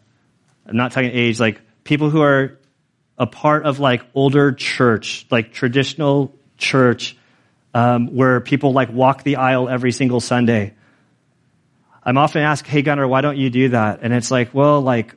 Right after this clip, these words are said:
we're a small church. I, like, know most of the people. Like, I know their story, and then people come to talk to me in my office, and we can kinda handle stuff like that, like, that way." And then when I, the ma-, the main reason, and I'm not necessarily opposed, I wanna be careful.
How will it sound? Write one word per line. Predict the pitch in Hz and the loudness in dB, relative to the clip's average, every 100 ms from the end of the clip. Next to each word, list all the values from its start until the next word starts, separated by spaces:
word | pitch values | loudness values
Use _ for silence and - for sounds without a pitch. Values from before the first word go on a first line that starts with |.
| _ | _
we're | 127 120 | -4 -2
a | |
small | - 131 123 | -2 -2 0
church. | - 156 139 | 0 0 0
I, | 110 | 0
like, | 110 110 | 0 -2
know | 110 107 160 | -2 0 4
most | 254 277 - | 4 4 0
of | |
the | - | -2
people. | 117 113 117 | 0 2 2
Like, | 113 113 | 2 0
I | 131 117 | 0 2
know | 120 127 | 4 2
their | 139 131 | 2 -2
story, | - 139 190 170 123 | 0 0 2 2 2
and | 113 117 | -2 -4
then | - 123 117 113 - _ _ _ | -2 -2 -2 -6 -10 _ _ _
people | 131 131 156 | 0 2 0
come | - 143 151 | 0 -2 -2
to | 147 | -6
talk | 120 175 220 | -2 -2 -2
to | 147 | -2
me | 120 | 0
in | |
my | 117 110 | 2 2
office, | 254 - 90 - _ _ _ _ _ _ _ - | 0 -2 -12 -12 _ _ _ _ _ _ _ -2
and | 123 | 0
we | 123 | 2
can | 135 | -2
kinda | 151 143 | -2 -4
handle | 127 147 165 | -4 -2 -2
stuff | - 127 | -2 -2
like | 120 104 | -2 0
that, | 160 196 120 | 0 0 -2
like, | 104 - _ _ - | -6 -6 _ _ -4
that | 180 147 | -4 -2
way." | 107 110 _ _ _ _ - | -4 -6 _ _ _ _ -6
And | 135 | 0
then | 156 170 | 2 2
when | 165 | 2
I, | |
the | 143 143 151 | 0 -2 0
ma-, | 151 170 | 2 2
the | 160 147 | 0 0
main | 143 165 320 294 | 2 2 2 4
reason, | 170 143 147 143 147 - _ _ _ _ - | 4 4 2 2 0 -6 _ _ _ _ -4
and | 143 | -2
I'm | 156 | 0
not | 226 | 0
necessarily | 226 - 185 135 | 0 0 2 2
opposed, | - 160 120 | 2 0 0
I | 127 | 0
wanna | 165 | 0
be | 170 | 0
careful. | 113 156 147 101 92 | -2 -2 -2 -4 -14